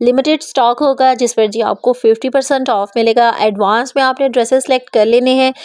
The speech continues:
इन तमाम आर्टिकल पर आपको बहुत अच्छी सेल मिलेगी। सेल के बाद इनके प्राइसेस काफ़ी रीजनेबल हो जाएंगे। नेक्स्ट आर्टिकल जी एम्ब्रॉयडर्ड है और शिफली वर्क के साथ है, साथ में जैकार्ड में इसका दुपट्टा है। बहुत खूबसूरत और फाइन एम्ब्रॉयडरी है और सेम डिज़ाइन में कलर्स की आपको टू ऑप्शन मिल जाती है।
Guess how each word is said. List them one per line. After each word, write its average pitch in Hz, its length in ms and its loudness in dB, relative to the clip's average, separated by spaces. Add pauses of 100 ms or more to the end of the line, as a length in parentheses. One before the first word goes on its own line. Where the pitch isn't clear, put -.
(240)
इन 254 140 -4
तमाम 220 340 0
आर्टिकल 226 380 0
पर 226 180 2
आपको 220 260 -2
बहुत 214 320 -4
अच्छी 226 240 -2
सेल 214 320 0
मिलेगी। 220 360 -2
सेल 240 280 0
के 277 100 -2
बाद 262 240 0
इनके 269 220 -2
प्राइसेस 240 400 0
काफ़ी 220 380 -2
रीजनेबल 254 440 0
हो 262 80 4
जाएंगे। 240 480 -2 (420)
नेक्स्ट 285 200 -4
आर्टिकल 285 380 0
जी 285 120 -2
एम्ब्रॉयडर्ड 233 500 0
है 269 300 2
और 220 420 2
शिफली 285 380 -4
वर्क 262 200 0
के 269 120 0
साथ 208 260 -2 (100)
है, 240 100 0
साथ 233 300 -2
में 220 80 -4
जैकार्ड 226 440 0
में 285 60 -4
इसका 277 200 -2
दुपट्टा 226 420 -4
है। 254 220 -2 (340)
बहुत 262 240 -2
खूबसूरत 220 440 0
और 226 80 0
फाइन 220 360 -4
एम्ब्रॉयडरी 214 460 -2
है 226 240 0
और 214 220 -2
सेम 269 340 -4
डिज़ाइन 220 300 -2
में 214 140 -4
कलर्स 233 360 -2
की 233 160 -4
आपको 196 280 -2
टू 262 200 -4
ऑप्शन 262 340 -2
मिल 269 180 -2
जाती 247 380 -2
है। 302 180 0